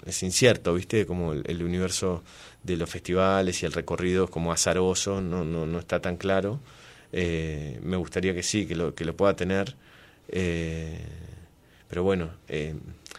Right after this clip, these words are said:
también que esté acá en Guadalajara habla de, de, también de, de eso, de, de que aquí se quiere discutir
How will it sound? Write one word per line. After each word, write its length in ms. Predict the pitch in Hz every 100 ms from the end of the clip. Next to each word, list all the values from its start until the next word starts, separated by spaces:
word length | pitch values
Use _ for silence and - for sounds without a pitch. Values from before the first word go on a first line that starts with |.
| -
también 320 | 87 87 104
que 80 | 92
esté 160 | 98 110
acá 200 | 104 113
en 60 | 110
Guadalajara 560 | 101 95 - 107 120
habla 400 | - 107 107 113
de, 260 | 101 95 82 -
de, 560 | 71 85 80 69 71 -
también 320 | 82 98 104
de, 240 | 87 69 62 - - 76
de 160 | 101
eso, 200 | 107 -
de, 160 | 82 87 -
de 180 | 69 82
que 220 | 82 85 -
aquí 340 | 87 98 107
se 180 | - 90
quiere 220 | - 107
discutir 640 | 95 - 85 - 123 107